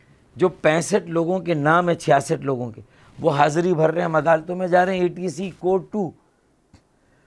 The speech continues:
तो हम भी उसी मुकदमे में गद्दारी के जो एमकेएम के बानी के ख़िलाफ़ बना,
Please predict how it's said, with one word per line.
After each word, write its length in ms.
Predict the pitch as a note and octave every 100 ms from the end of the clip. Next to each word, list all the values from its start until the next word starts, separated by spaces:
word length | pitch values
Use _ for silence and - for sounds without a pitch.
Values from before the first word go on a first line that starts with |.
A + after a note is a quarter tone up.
| _ _
तो 80 | G3
हम 340 | C#3 C3+ F#3+ G#3+
भी 140 | B3
उसी 400 | G#3 F#3+ - A#3+
मुकदमे 560 | A#3 A3 A3 G#3+ G#3 G3+
में 160 | G3+ F#3+
गद्दारी 480 | F3 D#3 F3 F3+
के 160 | E3 F#3+
जो 300 | E3+ F#3+ - _ _ - _ _ -
एमकेएम 400 | D3+ E3+ F#3+ F#3
के 120 | E3+
बानी 380 | D3+ D3+ F3 A3
के 160 | G#3+ G#3+
ख़िलाफ़ 340 | E3 D#3+ D#3+
बना, 280 | C#3 C3+ D#3+